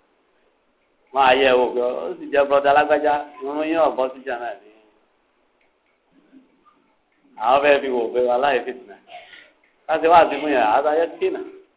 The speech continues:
Ó gbìyànjú kó orí kó ní dáadáa ní ọ̀sẹ̀, kò dídì ká há pépà léyìn lọ́wọ́. Ẹ rí. Bí wípé nìyẹn gẹ, kò lè ní ìkíláàsì pẹ̀lú ẹ̀.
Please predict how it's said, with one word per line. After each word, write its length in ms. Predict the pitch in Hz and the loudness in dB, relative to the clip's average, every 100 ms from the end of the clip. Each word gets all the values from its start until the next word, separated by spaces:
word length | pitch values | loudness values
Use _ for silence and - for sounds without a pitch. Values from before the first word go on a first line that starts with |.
| _ _ _ _ _ _ _ _ _ _ | _ _ _ _ _ _ _ _ _ _
Ó 60 | - | -16
gbìyànjú 420 | 139 139 139 135 160 | -12 -2 -2 -2 0
kó 120 | 151 | 0
orí 180 | 147 151 | 2 2
kó 120 | 147 | 0
ní 160 | 151 156 | -2 2
dáadáa 340 | 147 143 156 | 4 6 4
ní 100 | 156 | 4
ọ̀sẹ̀, 220 | 156 135 127 | 0 0 -2
kò 80 | 127 | -4
dídì 240 | 156 139 | -8 -8
ká 100 | 135 | -2
há 120 | 139 143 | 2 2
pépà 280 | 147 139 143 | 0 0 0
léyìn 300 | 120 123 113 | 0 -4 -2
lọ́wọ́. 260 | 107 113 117 - _ _ _ _ _ _ - - - - - - - _ _ _ _ _ _ _ - | 2 4 4 -2 _ _ _ _ _ _ -20 -20 -20 -20 -20 -20 -20 _ _ _ _ _ _ _ -2
Ẹ 120 | 120 113 | 0 2
rí. 120 | - - - _ _ _ | -2 -12 -20 _ _ _
Bí 60 | 226 | 4
wípé 300 | 240 240 247 | 4 4 2
nìyẹn 320 | 240 220 220 | 2 2 4
gẹ, 140 | 214 220 214 214 | 4 4 4 2
kò 120 | 180 | 2
lè 120 | 185 | 4
ní 140 | 196 247 | 4 2
ìkíláàsì 560 | 247 196 185 214 - 170 | 2 2 4 4 4 0
pẹ̀lú 300 | 170 175 202 | 2 4 4
ẹ̀. 140 | 214 | 2